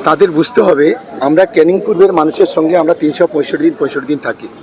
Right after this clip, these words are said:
ক্যানিং পূর্বে তৃণমূল কংগ্রেসের কর্মীরা গরিব মানুষের পাশে থাকে।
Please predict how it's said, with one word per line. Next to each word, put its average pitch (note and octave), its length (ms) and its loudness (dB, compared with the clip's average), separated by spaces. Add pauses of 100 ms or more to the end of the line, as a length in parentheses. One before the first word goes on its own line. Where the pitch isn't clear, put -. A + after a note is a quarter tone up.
(760)
ক্যানিং F3 260 2
পূর্বে G3+ 280 4
তৃণমূল F#3 360 2
কংগ্রেসের G3 400 2
কর্মীরা D#3+ 460 2 (720)
গরিব F3+ 260 2
মানুষের F3 300 0
পাশে D3+ 240 -2
থাকে। - 280 -10